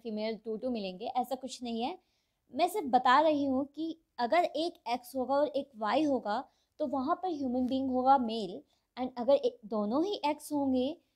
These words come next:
तो वहाँ पर ह्यूमन बीइंग होगी फीमेल। तो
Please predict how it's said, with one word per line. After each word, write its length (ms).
तो 80
वहाँ 240
पर 200
ह्यूमन 320
बीइंग 220
होगी 240
फीमेल। 380
तो 360